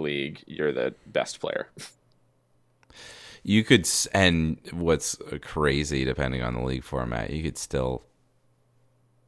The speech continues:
Speaker 2: you could still miss the playoffs in,
Speaker 1: Yep.
Speaker 2: like, a head-to-head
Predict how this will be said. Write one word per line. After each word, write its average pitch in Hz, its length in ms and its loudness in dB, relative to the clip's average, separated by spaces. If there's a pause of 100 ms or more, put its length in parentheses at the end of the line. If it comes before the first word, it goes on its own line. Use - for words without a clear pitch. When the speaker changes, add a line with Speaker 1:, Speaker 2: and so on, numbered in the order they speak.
(800)
Speaker 2:
you 85 120 -4
could 87 120 -6
still 78 320 0
miss 71 240 -2
the - 80 -6
playoffs - 800 -2 (100)
in, 67 140 -2
Speaker 1:
Yep. 62 80 -2
Speaker 2:
like, 57 200 -4
a 58 60 -4
head-to-head 64 640 -2